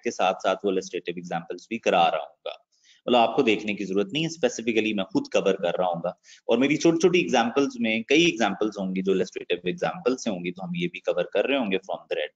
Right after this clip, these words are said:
book। In other words, मैं ये कह रहा हूँ कि जब हम standard पढ़ लेंगे तो आप जो original standards की बुक है जिसमें standards लिखे होते हैं, उसकी आप कुछ examples होती हैं उनको जाके देखेंगे तो वो आपको आती होंगी, वो हम syllabus में ही cover कर लेंगे। Then guys, past papers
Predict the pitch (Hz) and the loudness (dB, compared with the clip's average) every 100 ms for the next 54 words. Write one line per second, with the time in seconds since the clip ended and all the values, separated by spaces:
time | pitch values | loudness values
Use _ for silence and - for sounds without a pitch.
0 | - - - _ _ _ - - - - | -12 -12 -14 _ _ _ -20 -20 -8 0
1 | 160 185 165 160 160 135 131 139 127 127 | 2 4 6 4 2 2 2 4 4 4
2 | 127 123 110 110 104 104 104 127 - 143 | 2 0 -2 -2 -4 0 0 -2 0 2
3 | 156 131 110 113 117 117 139 143 185 185 | 2 0 0 2 0 2 2 2 0 0
4 | 233 220 - 131 131 131 - 113 110 127 | 0 0 0 2 2 -2 -2 -4 0 -2
5 | - 87 90 - 107 - 92 101 - 123 | 0 -2 -2 -8 -4 0 2 2 0 -4
6 | 120 135 95 - 90 - - - - - | 0 0 0 -2 -6 -8 -16 -20 -10 -4
7 | 120 - 135 120 - 139 135 131 101 107 | -2 2 2 2 0 -2 0 0 2 2
8 | 113 123 110 95 107 104 98 107 95 90 | 2 2 2 0 -2 -4 0 2 2 2
9 | 95 95 - 101 90 98 87 82 - 82 | 0 -2 -2 -4 -2 0 2 2 0 -2
10 | - 113 95 85 95 92 87 87 87 92 | -2 -4 -4 -4 -4 -2 -4 -6 -4 -2
11 | 87 95 - 92 95 117 - 85 - - | 0 -2 -2 -8 -6 -6 -4 -4 -4 -6
12 | - - _ _ _ _ _ - - - | -10 -12 _ _ _ _ _ -20 -20 -18
13 | - - 151 175 160 160 135 127 - 143 | -12 0 2 4 4 4 2 2 2 -2
14 | 135 | 0